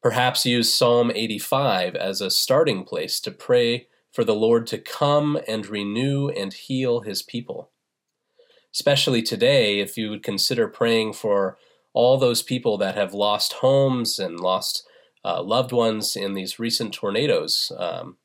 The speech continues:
across, across the Midwest. If you have extra time today, read some of John of the Cross's spiritual canticle or his Dark Night of the Soul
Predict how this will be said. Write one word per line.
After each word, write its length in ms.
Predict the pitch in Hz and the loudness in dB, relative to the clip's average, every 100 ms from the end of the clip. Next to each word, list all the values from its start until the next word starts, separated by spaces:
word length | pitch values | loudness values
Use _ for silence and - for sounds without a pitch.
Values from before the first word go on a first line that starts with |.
| _ - | _ -14
across, 540 | - 104 98 - - _ _ _ _ | -6 -2 -2 -2 -4 _ _ _ _
across 320 | - 113 95 - | -6 -2 -2 -2
the 80 | |
Midwest. 680 | 98 95 92 90 - - - _ _ _ _ _ _ _ _ _ _ _ _ - _ _ _ - | -4 -4 -2 -2 -4 -8 -10 _ _ _ _ _ _ _ _ _ _ _ _ -20 _ _ _ -6
If 160 | 120 | 0
you 80 | 123 | 2
have 100 | 104 | 2
extra 340 | 143 147 - 113 | 0 -2 0 -2
time 320 | - 95 90 | -2 -4 -4
today, 460 | - 90 85 82 _ _ _ _ 113 | -4 0 0 0 _ _ _ _ -4
read 320 | 123 143 147 | 0 0 0
some 260 | - 110 | 2 2
of 220 | 107 98 95 | 2 -2 -2
John 360 | 110 110 120 | 2 4 2
of 100 | 117 | 2
the 80 | 120 | -2
Cross's 680 | - 95 90 - 90 - - | 0 -2 0 -4 -4 -4 -4
spiritual 640 | - - 123 127 127 113 | -4 -4 -2 -4 -2 -4
canticle 680 | - 139 135 117 - 82 - _ _ _ _ | -2 0 0 -2 -6 -8 -8 _ _ _ _
or 380 | - 147 123 101 | -2 4 6 4
his 280 | 113 104 98 | 0 -4 -2
Dark 320 | 104 110 117 | 2 2 2
Night 260 | 107 104 110 | 0 2 2
of 80 | 98 | -2
the 80 | 95 | -2
Soul 500 | - 165 120 - | 0 2 0 -4